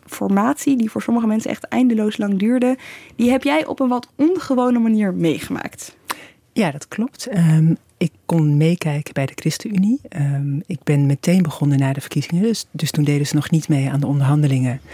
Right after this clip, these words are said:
Speaker 2: Maar toen kon ik wel al met ze praten en hun formatieoverleggen, eh, volgen. Want ze waren zich toen al aan het voorbereiden.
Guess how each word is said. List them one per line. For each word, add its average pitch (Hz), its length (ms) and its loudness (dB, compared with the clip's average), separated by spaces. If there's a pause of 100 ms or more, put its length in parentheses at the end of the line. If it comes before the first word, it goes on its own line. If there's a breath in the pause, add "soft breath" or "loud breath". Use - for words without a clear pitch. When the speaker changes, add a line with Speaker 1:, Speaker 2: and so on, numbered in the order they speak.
(320 loud breath)
Speaker 2:
Maar 151 100 0
toen - 100 -4
kon 147 100 4
ik 139 100 0
wel 139 200 2
al 131 340 0
met 143 200 0
ze - 100 -2
praten 123 720 -2
en 151 140 0
hun 139 120 2
formatieoverleggen, 135 1120 0
eh, 143 140 -2
volgen. 160 480 2
Want 151 180 -2
ze - 100 -8
waren 135 180 -2
zich - 160 -2
toen 147 180 2
al 139 100 2
aan 131 60 -2
het 127 120 -2
voorbereiden. 156 520 0